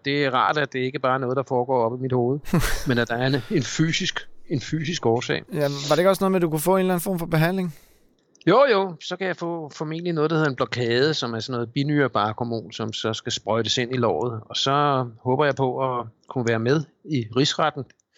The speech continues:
Speaker 1: i dækningen af rigsretten herfra, måske allerede på tirsdag.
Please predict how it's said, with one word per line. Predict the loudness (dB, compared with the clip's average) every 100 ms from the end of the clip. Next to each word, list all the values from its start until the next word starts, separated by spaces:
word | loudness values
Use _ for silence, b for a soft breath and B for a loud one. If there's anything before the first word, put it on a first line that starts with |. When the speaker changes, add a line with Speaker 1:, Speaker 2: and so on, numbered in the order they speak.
| b
Speaker 1:
i | -2
dækningen | 0 0 -2 -4
af | -2
rigsretten | -2 0 -2 -2
herfra, | -4 -4 -4 -4
måske | -4 -2
allerede | 0 2 0 -2 -8 _
på | -6
tirsdag. | -4 -2 -4